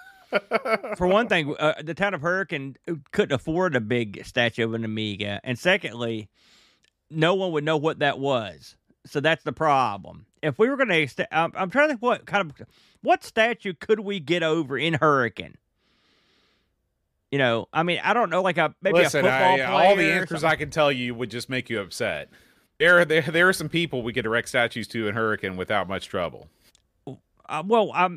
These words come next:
Speaker 2: I meant, I didn't necessarily mean a person per se. Just like,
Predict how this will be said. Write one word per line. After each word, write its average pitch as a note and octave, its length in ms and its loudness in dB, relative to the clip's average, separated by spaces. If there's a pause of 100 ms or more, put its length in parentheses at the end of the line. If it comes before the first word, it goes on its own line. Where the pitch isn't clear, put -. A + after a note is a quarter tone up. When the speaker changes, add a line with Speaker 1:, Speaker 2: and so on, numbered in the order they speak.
Speaker 2:
I F#3 120 -4
meant, G#3 380 -2
I F#3 120 2
didn't G#3 240 0
necessarily F#3+ 360 0
mean D#3+ 160 -2
a B2+ 40 -4
person E3+ 640 -2
per A2+ 160 -6
se. G#2 400 -2
Just E3+ 180 -4
like, E3 320 0